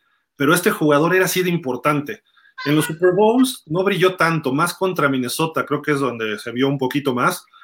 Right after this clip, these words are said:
Contra Washington pasó un tanto desapercibido, pero,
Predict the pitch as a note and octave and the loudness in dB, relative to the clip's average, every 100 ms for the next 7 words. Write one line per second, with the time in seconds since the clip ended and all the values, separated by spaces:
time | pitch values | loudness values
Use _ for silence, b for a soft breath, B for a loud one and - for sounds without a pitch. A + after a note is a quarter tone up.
0 | b _ C#3 C#3 C#3 D3 E3+ F3+ E3 E3 | b _ -2 2 2 4 2 0 0 -2
1 | B2 B2 D3+ D3+ D3 C#3+ C#3 A#2 - A2+ | -2 -2 -2 0 0 0 -2 -4 -6 -8
2 | B2 B2 D#3 F3 F3+ G3+ G3+ A3 | -4 0 2 2 2 4 4 2